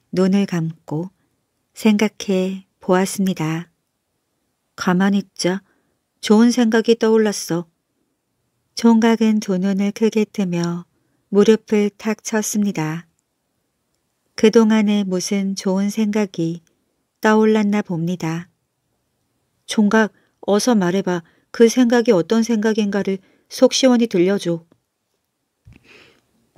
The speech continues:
"내가 우리 집으로 따라오면 돼." "아니, 내가 총각네 집으로? 그럼 총각네 집에 처녀가 있단 말이야?"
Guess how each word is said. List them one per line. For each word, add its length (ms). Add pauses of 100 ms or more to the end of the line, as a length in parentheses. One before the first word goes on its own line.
(220)
"내가 340
우리 280
집으로 340
따라오면 560
돼." 300 (760)
"아니, 300
내가 260
총각네 560
집으로? 420 (380)
그럼 240
총각네 500
집에 280
처녀가 460
있단 280
말이야?" 320